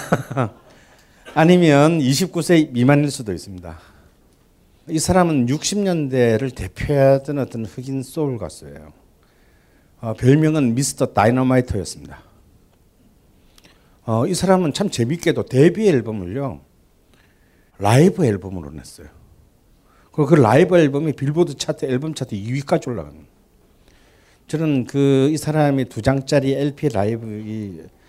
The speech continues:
라이브 앳 아폴로라는 앨범을 참 어릴 때 굉장히 좋아했었는데요. 이 육십삼 년 이 라이브 앨범은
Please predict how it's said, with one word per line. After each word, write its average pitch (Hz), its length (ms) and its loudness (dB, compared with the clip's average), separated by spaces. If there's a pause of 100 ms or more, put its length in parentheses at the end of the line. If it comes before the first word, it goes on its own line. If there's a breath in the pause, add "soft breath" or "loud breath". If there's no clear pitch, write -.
(540 soft breath)
라이브 139 380 2
앳 120 180 0
아폴로라는 110 800 -4
앨범을 95 640 -6 (400)
참 110 420 -12 (500 soft breath)
어릴 127 140 -8
때 110 100 -8
굉장히 127 420 -6
좋아했었는데요. 92 800 -10 (840 soft breath)
이 143 140 -2
육십삼 147 420 -4
년 131 300 -4
이 123 120 -4
라이브 117 400 -2
앨범은 92 1120 -6